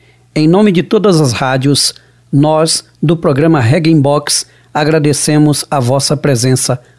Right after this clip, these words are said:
aqui. Queremos deixar as portas abertas para que vocês possam divulgar quaisquer que sejam os seus trabalhos. Antes que nós encerremos, qual a mensagem vocês deixariam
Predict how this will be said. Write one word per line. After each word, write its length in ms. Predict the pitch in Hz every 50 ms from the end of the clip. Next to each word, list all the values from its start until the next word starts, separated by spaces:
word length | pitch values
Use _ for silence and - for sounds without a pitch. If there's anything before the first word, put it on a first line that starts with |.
| _ _
aqui. 500 | 165 156 160 - - 151 143 143 139 - _ _ _ _ _ _
Queremos 420 | - 143 143 151 165 165 165 139
deixar 580 | 123 131 151 147 135 - - 160 151 147 139 - -
as 180 | 151 135 -
portas 440 | - _ - 151 135 - - 151 135
abertas 640 | 151 151 135 135 139 139 135 - - 143 139 - - _ _ _ _ _
para 140 | - 147 139
que 120 | 139 -
vocês 380 | 143 156 160 - - 175 175 -
possam 580 | - _ 156 147 151 147 - - 180 165 175 170 - -
divulgar 760 | 175 147 160 175 147 165 151 127 147 135 139 139 - _ _ _ _ _ _ _ _ _ _ _
quaisquer 560 | - 165 170 160 - - _ - 156 147 143
que 140 | - - -
sejam 580 | - - - 156 151 147 127 151 151 151 143 143 _ _ _
os 160 | - 151 135
seus 240 | - - 160 143 -
trabalhos. 680 | - 170 160 147 127 123 117 113 113 117 107 - - - _ _ _ _ _ _ _ _ _ _ -
Antes 240 | - 269 - - -
que 140 | - 220 185
nós 260 | 175 170 156 135 135
encerremos, 800 | 147 127 - 131 120 117 131 180 175 156 135 117 - - - _ _ _ _ _ _ _ _ _ _ _ _
qual 260 | - 208 233 240 240
a 40 | 233
mensagem 760 | 220 208 180 - - - 160 156 170 165 135 156 165 165 165 - _ -
vocês 500 | 123 139 143 - - - 160 151 143 131
deixariam 920 | 123 170 196 - - - 160 139 131 135 147 151 156 156 160 156 160